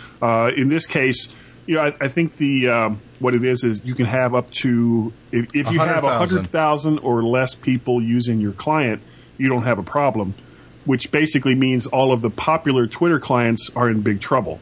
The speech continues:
Speaker 2: Well,
Speaker 1: 'Cause they
Speaker 2: it,
Speaker 1: will, they
Speaker 2: they'll,
Speaker 1: will
Speaker 2: they'll have
Speaker 1: start
Speaker 2: to pay.
Speaker 1: giving them a hard time and, and pulling back on 'em.
Speaker 2: <clears throat> Well, they'll have to pay.
Speaker 1: Yeah.
Speaker 2: It's, it's about money. But is Twitter, here, here you go, Chad. This is for you.
Speaker 1: Mm-hmm.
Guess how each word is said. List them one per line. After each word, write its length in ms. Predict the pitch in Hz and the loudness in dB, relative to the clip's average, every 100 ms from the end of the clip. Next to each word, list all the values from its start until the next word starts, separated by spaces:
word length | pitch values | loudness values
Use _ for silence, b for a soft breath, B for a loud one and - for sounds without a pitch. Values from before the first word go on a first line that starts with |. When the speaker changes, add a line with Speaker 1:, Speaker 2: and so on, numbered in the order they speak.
| - | -8
Speaker 2:
Well, 300 | 123 127 127 | -2 0 0
Speaker 1:
'Cause 120 | 127 | 0
they 120 | 127 | 0
Speaker 2:
it, 80 | 127 | -2
Speaker 1:
will, 280 | 120 123 123 | 0 0 -2
they 180 | 110 135 | -2 0
Speaker 2:
they'll, 120 | 127 | 0
Speaker 1:
will 60 | 123 | 2
Speaker 2:
they'll 140 | 120 113 | 0 0
have 100 | 113 | -2
Speaker 1:
start 20 | |
Speaker 2:
to 60 | 117 | -4
pay. 220 | 143 123 | -2 0
Speaker 1:
giving 240 | 123 117 | 0 0
them 140 | 117 113 | 0 0
a 80 | |
hard 260 | 107 110 107 | -2 -4 -4
time 300 | 139 139 117 | -2 0 0
and, 160 | 104 113 | -2 -2
and 340 | 110 104 98 | -2 -2 -2
pulling 300 | - 123 113 | -2 0 0
back 260 | 120 151 127 | 0 -2 -4
on 180 | 87 80 - 117 | -10 -12 -8 -2
'em. 120 | 131 | 0
Speaker 2:
<clears throat> 20 | |
Well, 100 | 127 | 2
they'll 120 | 120 | 2
have 120 | 120 | 0
to 80 | - | -4
pay. 320 | - 110 64 - - - - - - _ _ - - | -4 -4 -4 -10 -20 -20 -20 -20 -20 _ _ -14 0
Speaker 1:
Yeah. 240 | 135 95 - - - | 0 0 -4 -16 -10
Speaker 2:
It's, 280 | 90 - - | -10 -8 -8
it's 180 | 110 | -8
about 220 | 110 113 95 | -2 0 0
money. 420 | 101 92 69 65 - - B B B B | 0 0 -2 -10 -18 -20 B B B B
But 120 | 127 | -2
is 380 | 120 151 170 - | 2 2 2 0
Twitter, 580 | - - 156 135 85 90 | -6 0 2 2 0 -2
here, 240 | 113 127 | -2 0
here 180 | 107 143 | 2 2
you 60 | 120 | 4
go, 100 | 98 | 0
Chad. 380 | - 98 90 92 - | 0 0 0 -2 -10
This 180 | 98 - | -10 -4
is 120 | 127 | 0
for 60 | 120 | 4
you. 180 | 98 | 4
Speaker 1:
Mm-hmm. 100 | 95 | 2